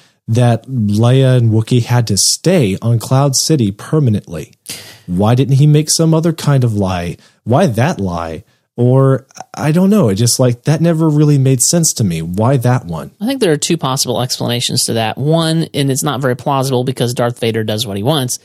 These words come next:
Speaker 2: but is, is that he was telling Lando that story to help, just to keep him a little more cooperative for a longer period of time.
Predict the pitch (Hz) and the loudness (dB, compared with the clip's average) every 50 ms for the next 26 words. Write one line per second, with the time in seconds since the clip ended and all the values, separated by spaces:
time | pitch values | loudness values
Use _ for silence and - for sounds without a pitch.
0 | _ _ _ _ _ - 160 156 139 - - 156 156 147 147 - - - - 151 | _ _ _ _ _ 0 0 2 2 0 0 0 0 0 -2 -4 -4 -2 0 0
1 | 147 143 147 143 110 135 147 143 135 - - - 190 185 180 160 151 147 147 143 | 0 0 0 -2 -2 0 0 0 -2 -2 -4 -4 -2 -2 0 0 0 0 0 0
2 | 143 143 139 135 131 131 - - 135 120 - - - - 147 139 135 135 131 131 | 0 2 2 2 2 2 0 0 -2 -2 -2 -2 -2 0 0 2 2 2 0 0
3 | 131 127 - 131 131 143 170 151 - - 170 175 185 - - 156 - 180 160 - | -2 -2 -4 -4 -4 -4 -4 -6 -6 -6 -6 -4 -4 -4 -4 -4 -4 -4 -4 -2
4 | 147 139 131 131 131 131 131 123 123 123 - - 120 110 107 120 120 120 110 113 | -2 -2 0 0 0 0 0 0 0 -2 -2 -4 -4 -4 -4 -4 -4 -4 -4 -4
5 | 113 110 - 117 110 110 113 117 117 113 123 117 - 120 113 113 - - - - | -4 -4 -4 -4 -4 -4 -4 -6 -6 -8 -10 -8 -8 -8 -6 -6 -8 -10 -12 -12
6 | - 113 104 95 85 90 131 | -10 -8 -8 -8 -8 -8 -10